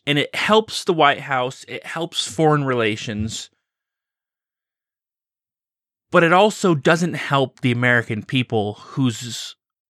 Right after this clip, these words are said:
theoretically, the reporters are there to support. You know what I mean? They're not there to help the White House. They're there to let us know what's going on.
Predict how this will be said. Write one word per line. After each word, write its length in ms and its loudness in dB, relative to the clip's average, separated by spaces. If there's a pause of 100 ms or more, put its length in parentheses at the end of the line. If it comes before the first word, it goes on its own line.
(640)
theoretically, 1160 0 (540)
the 60 2
reporters 600 0
are 100 -2
there 560 -2 (340)
to 60 -12
support. 520 -8
You 100 -6
know 60 0
what 80 0
I 40 -4
mean? 160 -4
They're 100 0
not 280 0
there 240 2
to 80 -4
help 260 -6
the 80 -6
White 220 -2
House. 280 -6
They're 200 -2
there 280 0
to 140 -8
let 260 0
us 260 -4
know 260 -4
what's 380 -6
going 340 -10
on. 340 -8